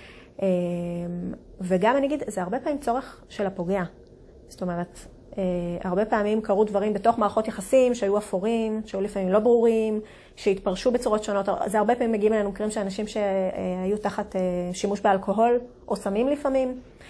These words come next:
לא ברור מה הייתה מידת ההסכמה. הייתה הסכמה, אמרו שכן, ואחר כך אמרו שלא, ואחר כך אמרו שכן. זאת אומרת, אה, והרבה פעמים גם עבור הפוגע, שאני לא מדברת על פוגעים סדרתיים, אנסים שתופסים מישהי בחדר מדרגות ואונסים אותה, אבל...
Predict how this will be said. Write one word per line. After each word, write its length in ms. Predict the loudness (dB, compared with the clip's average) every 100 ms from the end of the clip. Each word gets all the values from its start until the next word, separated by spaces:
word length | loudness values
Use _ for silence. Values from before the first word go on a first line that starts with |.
| -4
לא 120 | 4 8
ברור 260 | 8 6
מה 60 | 4
הייתה 200 | 2 2
מידת 280 | 2 2 2
ההסכמה. 420 | -4 -2 -2 -2
הייתה 240 | 0 6
הסכמה, 480 | 6 6 2 4 2
אמרו 200 | 2 -2
שכן, 320 | -4 0 0 2
ואחר 140 | 0
כך 100 | 0
אמרו 180 | -4 -4
שלא, 240 | 0 6 6
ואחר 140 | 4 -4
כך 60 |
אמרו 120 | -10
שכן. 240 | -10 -8 -10
זאת 80 | -10
אומרת, 240 | -12 -12 -16 -20 -20 -20 -20 -2
אה, 140 | 2 2
והרבה 260 | 2 4 4
פעמים 220 | 4 2
גם 180 | 2 2
עבור 220 | 4 2
הפוגע, 360 | 0 0 0 0
שאני 520 | 0 -4 -4 -8 2
לא 100 | 6
מדברת 280 | 8 8 8
על 60 | 4
פוגעים 240 | 4 4
סדרתיים, 800 | 4 2 2 2 4 6 6 6
אנסים 340 | 2 2 2
שתופסים 400 | 0 -4 -2 0
מישהי 180 | 0 -2
בחדר 240 | 0 2
מדרגות 380 | 2 2 2 2
ואונסים 340 | 0 -4 -4 -4
אותה, 220 | -2 -2
אבל... 160 | -2